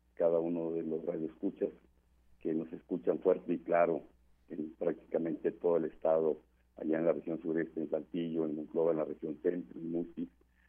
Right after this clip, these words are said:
la región, eh, los, de la región carbonífera, los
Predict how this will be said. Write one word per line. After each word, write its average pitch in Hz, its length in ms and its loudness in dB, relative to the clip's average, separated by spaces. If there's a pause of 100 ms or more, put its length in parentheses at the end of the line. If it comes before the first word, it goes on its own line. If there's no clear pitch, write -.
(100)
la 82 100 2
región, 82 360 0 (400)
eh, 78 300 2 (180)
los, 78 120 -6 (840)
de 87 300 -2
la 85 80 6
región 82 260 -2
carbonífera, 90 840 4
los 92 100 -8